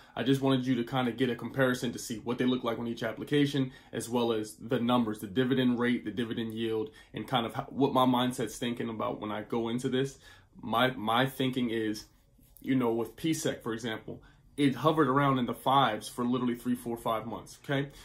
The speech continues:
So I'm thinking, okay, if I do,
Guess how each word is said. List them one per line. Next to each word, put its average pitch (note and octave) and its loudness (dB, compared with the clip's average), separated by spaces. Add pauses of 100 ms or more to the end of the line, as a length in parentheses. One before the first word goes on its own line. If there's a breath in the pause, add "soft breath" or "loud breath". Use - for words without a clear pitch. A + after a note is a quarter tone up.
(140 loud breath)
So B2 2
I'm C#3+ 4
thinking, B2+ -2
okay, B2 -2 (1700)
if C#3 -2
I C3+ 6
do, D3 4